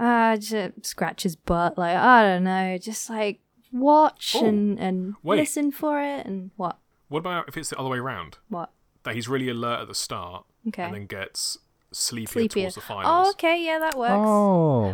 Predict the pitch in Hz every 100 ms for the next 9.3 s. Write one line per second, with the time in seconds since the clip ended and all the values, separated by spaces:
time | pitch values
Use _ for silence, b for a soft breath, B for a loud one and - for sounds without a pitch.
0 | 98 247 254 339 359 - 269 226 - 127
1 | - 113 123 104 - - 110 104 104 -
2 | 107 104 101 101 98 - _ _ _ _
3 | _ - - 104 90 - 101 - - 107
4 | 107 101 101 101 - _ _ - 147 202
5 | 202 190 185 160 151 143 - _ _ -
6 | - 139 127 - - 117 113 - - 113
7 | 107 - 95 - - _ _ _ 135 131
8 | 175 156 139 - - 147 143 127 120 113
9 | 113 110 107